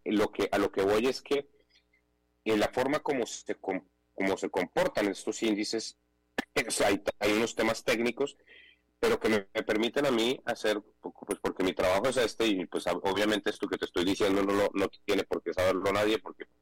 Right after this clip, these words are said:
es básicamente solamente el trabajo de nosotros los analistas saber esto, pero lo que podemos decir es que lo más probable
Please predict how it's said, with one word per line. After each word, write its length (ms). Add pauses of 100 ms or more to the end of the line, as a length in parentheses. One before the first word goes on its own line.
(240)
es 180
básicamente 640
solamente 500
el 60
trabajo 340
de 80
nosotros 500 (460)
los 180
analistas 480
saber 300
esto, 260 (600)
pero 160
lo 120
que 120
podemos 400
decir 340
es 100
que 120
lo 120
más 260
probable 540